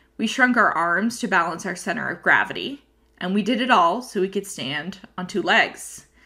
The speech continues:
What I'm getting at is that being bipedal is complex and requires sacrifices. A gorilla didn't just stand upright one day and go,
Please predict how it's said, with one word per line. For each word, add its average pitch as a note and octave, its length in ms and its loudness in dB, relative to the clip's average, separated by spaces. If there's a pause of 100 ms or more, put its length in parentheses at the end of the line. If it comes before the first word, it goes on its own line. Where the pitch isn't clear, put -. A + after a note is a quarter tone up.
(600)
What A#3 260 4
I'm E4+ 160 6
getting C#4+ 280 4
at F#3 280 6
is F#3 100 -4
that F#3 240 2
being A3 240 2
bipedal F3+ 760 -2
is - 220 -6
complex - 1000 -4
and F3 140 -8
requires F3 500 -4
sacrifices. - 960 -2 (560)
A G3 80 2
gorilla D4 440 2
didn't D4 300 -2
just C#4 180 -4
stand A3 340 0
upright G#3+ 400 0
one E3+ 220 -4
day D#3+ 360 -6
and F#3 80 -4
go, E3 360 -4